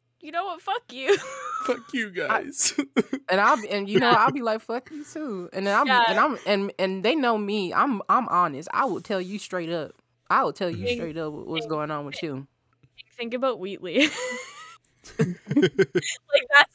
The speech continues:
Speaker 1: what I do. See, that's what I do, is I'm
Speaker 2: You
Speaker 1: just like,
Speaker 2: Fuck you.
Speaker 1: "Fuck you." Well, fuck you too.
Speaker 3: I'm just, I'm just straight. I, I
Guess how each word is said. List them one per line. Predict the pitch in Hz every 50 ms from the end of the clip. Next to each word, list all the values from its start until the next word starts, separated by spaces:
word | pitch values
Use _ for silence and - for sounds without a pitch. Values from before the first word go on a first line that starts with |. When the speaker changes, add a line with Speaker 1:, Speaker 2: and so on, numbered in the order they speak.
| -
Speaker 1:
what | - 330 294
I | 277 269 269 269
do. | 226 240 220 214 214 202 208 294 302
See, | 294 311 294
that's | 254 277 277 285
what | 320 269 -
I | - 220 220 220 214
do, | 202 202 180 165 156 - 92
is | - 202 220 226
I'm | 202 208 220 240
Speaker 2:
You | 233
Speaker 1:
just | 240 247 240 - -
like, | 233 226 226 226 _ _
Speaker 2:
Fuck | - 381 403 - -
you. | 254 196 -
Speaker 1:
"Fuck | - -
you." | 240 233 202 -
Well, | - 220 233
fuck | - _ - _ _ _ 349
you | 339 - - - 294
too. | 269
Speaker 3:
I'm | 208 247 285 233
just, | 220 220 196 - - - - _ _ _ -
I'm | 202 247 247
just | 208 214 196 -
straight. | - - 180 185 180 170 - -
I, | - 165 190 214 202 -
I | - 202